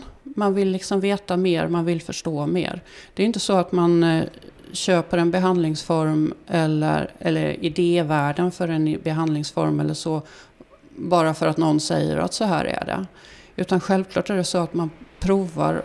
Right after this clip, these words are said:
och testar. Man, eh, kanske gör behandlingar på sig själv, man tar behandlingar av andra och sådär.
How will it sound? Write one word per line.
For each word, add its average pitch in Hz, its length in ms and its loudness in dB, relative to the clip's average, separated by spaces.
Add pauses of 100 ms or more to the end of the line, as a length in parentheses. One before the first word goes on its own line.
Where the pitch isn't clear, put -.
och 170 140 -2
testar. 156 680 -2 (320)
Man, 160 380 4
eh, 151 300 0 (420)
kanske 175 240 -2
gör 180 120 6
behandlingar 160 480 2
på 170 120 -2
sig 180 140 -4
själv, 151 420 0
man 151 160 0
tar 156 280 -2
behandlingar 156 540 0
av 151 120 0
andra 156 400 0
och 143 100 -4
sådär. 151 380 -6